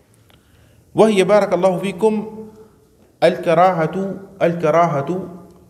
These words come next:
ما ورد فيها نهي ما نو-، ما ورد فيها نهي مقصود أو مخصوص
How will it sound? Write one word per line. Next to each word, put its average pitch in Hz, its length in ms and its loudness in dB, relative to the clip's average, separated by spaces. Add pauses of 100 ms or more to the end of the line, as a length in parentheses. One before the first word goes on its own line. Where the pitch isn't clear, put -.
(380)
ما 165 280 4
ورد 160 420 2
فيها 147 520 -2
نهي 175 440 -2 (1400)
ما 151 200 4
نو-، 170 200 0
ما 151 180 2
ورد 170 380 2
فيها 170 240 -4
نهي 170 280 -4
مقصود 180 760 -4
أو 170 140 2
مخصوص - 540 -8